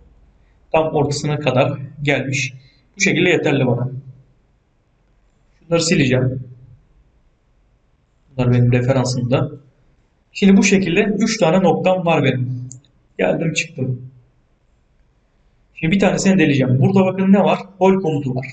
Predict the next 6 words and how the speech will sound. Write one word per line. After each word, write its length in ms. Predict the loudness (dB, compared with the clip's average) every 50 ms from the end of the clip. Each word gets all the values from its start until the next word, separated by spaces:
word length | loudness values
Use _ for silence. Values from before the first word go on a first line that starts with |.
| -18 _ _ _ _ _ _
Geldim 340 | 0 0 0 0 -2 -4
tıkladım. 500 | -8 -10 -4 -2 0 2 2 0 -2 -4 -8 -14 -20 _ _ _ _ _ _ _ _ _ _ _ _ -2
Bu 120 | 0 2
noktam 600 | 2 2 0 0 0 0 0 0 -2 -6 -10 -16 -20 -20 -20 -20 -20 -20 -20 -20 _ _ _ _ _ 0
üzerine 400 | 2 2 4 2 2 0 -2 -4
dedim. 300 | -4 -6 -6 -8 -8